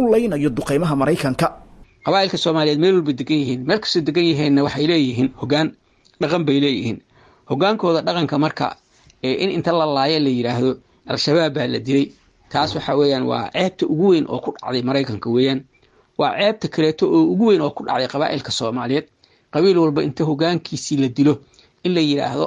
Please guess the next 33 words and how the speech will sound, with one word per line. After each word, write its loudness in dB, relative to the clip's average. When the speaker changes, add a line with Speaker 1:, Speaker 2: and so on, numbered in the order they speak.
Speaker 2:
Al-Shabaab -2
buu -2
ahaa, -6
kabacdina -2
intaas -4
maxaan -2
ku -8
idhaahdaa, -4
ee, 4
lagu 4
caris-, -4
lagu 2
carageliyo, 0
lagu, 2
loogu 2
cagajugleeyo. -4
Run -4
ahaantii 0
waxay -6
ku -4
tahay -6
qabaa'ilka -2
Soomaaliyeedna -2
ceeb -2
ayay -6
ku -14
tahay. -4
Marka -2
way 2
u 0
jeedaan -2
dadka -4
Soomaaliyeed -2